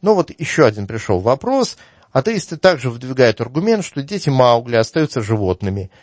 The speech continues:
Этим они намекают, что совесть все же продукт социума, воспитания. Получается, что потенциал нашего сознания не совсем свободен. А, да, конечно. Ну вот смотрите, это, э,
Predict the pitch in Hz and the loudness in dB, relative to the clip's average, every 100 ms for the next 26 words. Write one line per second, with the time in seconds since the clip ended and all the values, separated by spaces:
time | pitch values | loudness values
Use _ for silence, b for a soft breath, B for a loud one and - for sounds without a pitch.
0 | b b 113 120 110 104 107 - 202 254 | b b -4 0 0 0 -2 0 2 2
1 | - 131 - 202 165 175 151 139 147 143 | 0 -6 0 0 0 -2 -4 0 0 0
2 | 165 - 208 156 - 101 90 92 110 - | -8 -2 0 2 0 -2 -2 -2 -6 -6
3 | 147 185 160 98 78 - _ b b b | -2 4 4 2 -8 -14 _ b b b
4 | b - 117 110 143 120 113 - 110 117 | b 0 0 2 0 0 -4 -4 -6 -6
5 | 117 - 131 110 95 113 104 143 151 240 | -4 2 2 2 -4 -4 -6 -4 -4 -4
6 | 208 143 - 117 175 156 - 139 104 85 | -4 -6 -4 -4 -4 -8 -6 -6 -4 -6
7 | - - b b b b b b b b | -8 -20 b b b b b b b b
8 | b b _ _ - 117 117 113 117 117 | b b _ _ -2 0 2 2 2 -2
9 | 110 B B B B B B B - _ | -6 B B B B B B B -20 _
10 | _ 123 113 123 117 90 - 175 160 113 | _ -20 -2 2 4 2 -2 -6 -4 -4
11 | 95 - 185 180 170 175 - 185 160 117 | -4 -4 -6 -4 -4 -6 -4 -4 -2 -6
12 | - - 165 - 175 160 - - - 107 | -6 -8 -8 -4 -4 -4 -8 -12 -14 -14
13 | 87 | -16